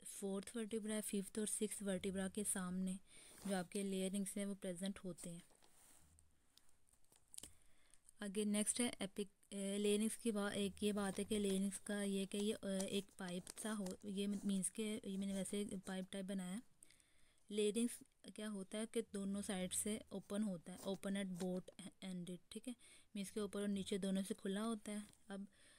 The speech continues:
दोनों साइडों से खुला है तो एक साइड के इसके ऊपर क्या होता है, एपिग्लोटिस होता है, ठीक है। मीन्स के अगर, अ, अ, हवा आपके for example यहाँ पे nose है, हवा की direction ये है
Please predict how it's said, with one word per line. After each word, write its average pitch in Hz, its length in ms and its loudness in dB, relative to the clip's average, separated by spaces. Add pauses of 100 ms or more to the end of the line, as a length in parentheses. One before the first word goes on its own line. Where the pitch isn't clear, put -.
(200)
दोनों 208 240 0
साइडों 202 360 0
से 214 140 0
खुला 196 320 0
है 190 260 -2 (180)
तो 214 80 -2
एक 190 280 2
साइड 196 280 2
के 202 120 0
इसके 196 180 -4
ऊपर 196 160 -4
क्या 202 180 -2
होता 196 260 -2
है, - 60 -6 (100)
एपिग्लोटिस 185 720 -4
होता 180 240 -8
है, 175 100 -10 (920)
ठीक 202 160 -10
है। 254 60 -2 (340)
मीन्स 196 180 -2
के 220 100 -2
अगर, 208 220 0
अ, 190 460 -2
अ, - 220 -12
हवा 190 160 -4
आपके 185 360 -2
for 196 200 2
example 185 280 0
यहाँ 185 200 2
पे 196 120 -2
nose 185 400 2
है, 180 180 -2 (920)
हवा 196 240 -2
की 202 140 -2
direction 190 460 0
ये 185 220 2
है 190 260 0